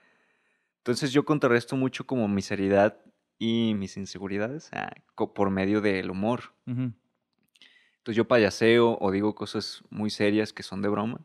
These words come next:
Speaker 2: Sí.
Speaker 1: Yo le dije, le volví a repetir la pregunta, "¿Qué música crees que escucha el personaje?". <laughs>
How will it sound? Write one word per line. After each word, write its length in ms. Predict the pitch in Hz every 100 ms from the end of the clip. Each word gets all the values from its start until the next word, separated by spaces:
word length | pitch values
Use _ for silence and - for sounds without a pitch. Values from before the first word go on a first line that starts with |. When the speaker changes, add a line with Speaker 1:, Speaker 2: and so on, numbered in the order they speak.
| _
Speaker 2:
Sí. 120 | - 110 - _
Speaker 1:
Yo 120 | 104
le 140 | 107 107
dije, 240 | 110 - 104
le 100 | 98
volví 240 | 95 95
a 40 |
repetir 360 | 95 98 - 92
la 100 | 95
pregunta, 360 | - 98 101 104
"¿Qué 120 | 135
música 360 | 139 127 - 104
crees 180 | 104
que 80 | -
escucha 300 | - - -
el 80 | -
personaje?". 400 | - - - -
<laughs> 320 | - - -